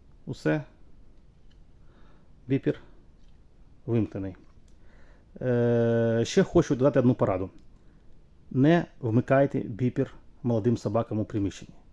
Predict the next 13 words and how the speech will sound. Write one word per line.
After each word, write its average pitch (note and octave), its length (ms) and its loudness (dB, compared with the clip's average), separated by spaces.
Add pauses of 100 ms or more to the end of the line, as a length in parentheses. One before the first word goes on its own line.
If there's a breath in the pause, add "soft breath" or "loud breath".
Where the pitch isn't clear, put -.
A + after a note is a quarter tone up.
(140)
Собака C3+ 680 -2 (240)
молода B2 600 2
може A2+ 380 2
злякатися A2 720 -2
звуку. G2 420 -2 (600 soft breath)
Найкраще A#2+ 680 0 (380 soft breath)
це A#2 380 -4
робити B2 600 -2 (140)
на A2+ 300 -2 (100)
вулиці. G2+ 600 -4 (2250 soft breath)
Так B2 140 -4
що C3+ 220 0
звертайтесь A#2+ 880 2